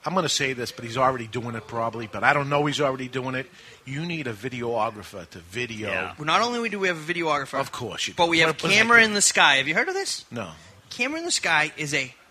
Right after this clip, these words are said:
Speaker 3: helicopter system. It's built on four helicopter propellers. It's a video camera. It goes into the sky and f-, hovers at any level you would like all the way around the facility at any time.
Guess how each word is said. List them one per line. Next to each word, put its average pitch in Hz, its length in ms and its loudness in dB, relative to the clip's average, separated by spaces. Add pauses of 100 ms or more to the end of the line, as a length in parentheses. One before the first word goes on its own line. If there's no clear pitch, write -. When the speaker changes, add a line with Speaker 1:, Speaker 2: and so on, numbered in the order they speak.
Speaker 3:
helicopter 262 680 -2
system. - 360 -10 (720)
It's 139 140 -14
built 196 300 -2
on 151 220 0
four 214 320 -4
helicopter 156 720 -4 (580)
propellers. 156 600 -4 (440)
It's 147 140 -12
a 156 40 -8
video 165 340 0
camera. 123 360 -12 (100)
It 147 80 -14
goes 160 300 -4
into 254 220 -2
the 247 100 -4
sky 127 480 -4
and 156 100 -8
f-, - 300 -16
hovers 170 680 2 (640)
at 156 120 0
any 214 160 4
level 226 220 0
you 214 100 -4
would 202 100 -10
like 147 300 -4 (100)
all 185 180 6
the 208 60 0
way 214 140 6
around 196 240 4
the 180 60 -2
facility 160 640 -2
at 139 80 -4
any 156 180 -2
time. 156 220 -4